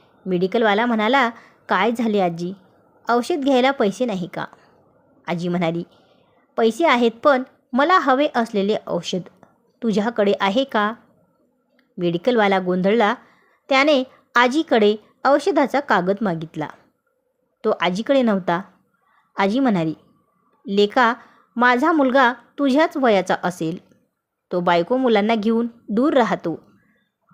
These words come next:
दर सुट्टीत मला भेटायला येतो, पण गेली काही वर्षे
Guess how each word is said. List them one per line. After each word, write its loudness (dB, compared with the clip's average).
दर 2
सुट्टीत -2
मला 2
भेटायला 2
येतो, -4
पण 2
गेली 2
काही 0
वर्षे 0